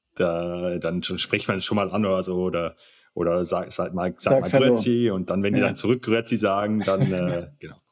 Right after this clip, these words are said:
Speaker 2: Da war's schon.
Speaker 1: Aber es ist nicht so, dass wir dann mit denen ans Trinken gehen oder so.
Speaker 2: Ja.
Speaker 1: Ja, aber Alex,
Speaker 2: Ich
Speaker 1: sag mal, es ist ein, ist ein bin-, bisschen, bi-, bisschen dunkel bei dir. Hast du gerade wieder keinen Strom?
Speaker 2: <laughs> Ja, ich frag dich die Frage deshalb, weil, äh, ich bin gerade in, äh, Südafrika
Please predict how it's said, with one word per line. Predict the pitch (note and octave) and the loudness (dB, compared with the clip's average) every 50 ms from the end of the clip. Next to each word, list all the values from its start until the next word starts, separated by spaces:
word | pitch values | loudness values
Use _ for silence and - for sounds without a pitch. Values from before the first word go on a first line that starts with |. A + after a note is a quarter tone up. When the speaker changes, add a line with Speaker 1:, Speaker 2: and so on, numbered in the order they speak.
| _ _ _ - | _ _ _ 0
Speaker 2:
Da | B2 B2+ | 2 2
war's | B2+ B2+ - - | 2 0 0 0
schon. | C#3+ C3+ | 0 2
Speaker 1:
Aber | - F#2 F#2+ | 2 2 0
es | F#2+ F#2+ | 0 -2
ist | F2+ - G#2+ | -2 -2 -2
nicht | F#2+ - | -2 -2
so, | - | 0
dass | F#2 F#2 E2+ - | -2 -2 0 -2
wir | G2 | -2
dann | F2 F2+ F2 F2 F2 | -2 -2 -2 -2 -4
mit | F#2+ F#2 - | -4 -4 -2
denen | F#2+ E2 D#2+ | -2 -2 -4
ans | E2 D#2+ | -4 -10
Trinken | - - G2+ F#2 - | -8 -8 -8 -8 -6
gehen | F2 E2 E2 | -8 -8 -8
oder | D#2+ D#2+ D#2+ | -8 -10 -10
so. | - E2 E2+ - - | -10 -10 -12 -6 -2
Speaker 2:
Ja. | A2+ A2+ A2+ A2 A2 G#2+ A2 - - - | 0 0 0 0 -4 -6 -8 -4 -2 0
Speaker 1:
Ja, | C3 C3+ | 0 2
aber | C3 B2+ B2 G#2+ | 2 0 0 0
Alex, | B2 C3+ C3+ F3 | 2 4 6 6
Speaker 2:
Ich | F3+ | 6
Speaker 1:
sag | C3+ F#3 | 4 2
mal, | E3+ B2 | 0 -2
es | A#2 - | -2 0
ist | - | 0
ein, | B2 B2 | 0 0
ist | B2+ - | 0 0
ein | B2 A#2 | 2 2
bin-, | D#3 F3 G#3+ - | 2 2 2 2
bisschen, | - F3 F3+ - F#3+ - - | 0 0 0 0 -4 -4 0
bi-, | - D#3 D#3+ | 0 0 2
bisschen | D#3 - D#3+ D#3 - E3 | 2 0 0 2 2 2
dunkel | B2 C#3 E3 A#3 - G3+ | 2 2 2 2 2 0
bei | C3+ A2+ G2 G2 | 0 0 0 0
dir. | - G2 G2+ F#2+ F2+ F2 | -2 -2 -2 0 0 0
Hast | A#2 C3 - - | -2 -4 -4 -2
du | A#2 | 0
gerade | B2+ A#2 A#2+ | 0 2 2
wieder | B2 A2 | 2 0
keinen | - - A2+ G#2+ | 0 -2 -4 -4
Strom? | - - - A2 C3 F3 B3 D4 - - - - | -4 -4 0 0 0 0 0 -4 -8 -8 -2 2
Speaker 2:
<laughs> | E3+ C#3+ C#3+ - C#3+ C#3 - - - - - - | 2 2 2 0 -2 -4 -4 -6 -8 -8 -2 2
Ja, | C#3+ E3 F#3 F#3+ | 2 2 4 4
ich | C#3+ C#3+ C#3+ | 2 2 4
frag | D#3+ E3+ G3 G3 | 4 2 4 4
dich | A3 F#3 F3+ - | 2 2 2 2
die | F#3 F3+ | -2 -2
Frage | F3+ - F3 F3+ F#3+ E3+ | 0 2 2 2 2 2
deshalb, | C#3+ E3 G3+ - - C3+ C#3 F3 G#3 G3+ - | 2 2 2 2 0 -2 0 0 -2 0 2
weil, | C#3+ C#3 C#3+ D3+ D#3 D#3+ E3 D#3+ - C3+ | 2 2 4 4 2 2 0 0 0 2
äh, | C#3 D3 D3 C#3+ | 2 2 2 2
ich | C3+ C#3+ - - | 0 -2 -6 -4
bin | D3+ D3+ E3+ F#3+ F#3+ | -6 -4 -4 -4 -4
gerade | E3 C#3 C#3 D3 D#3+ E3+ E3 | 0 0 2 2 2 2 0
in, | C#3+ C3+ D3 D3 D#3 D#3 D#3 D#3 D#3 D3+ - - | 0 0 -2 -4 -2 -2 -4 -4 -6 -8 -8 -6
äh, | C#3+ C#3+ C3+ | -4 -4 -2
Südafrika | C3 C#3 F3+ - - D3 - F3+ D3+ - B2 A2+ A#2 E3+ A#3+ | 0 -2 -2 -2 -2 0 2 2 2 2 0 -4 -2 -2 -4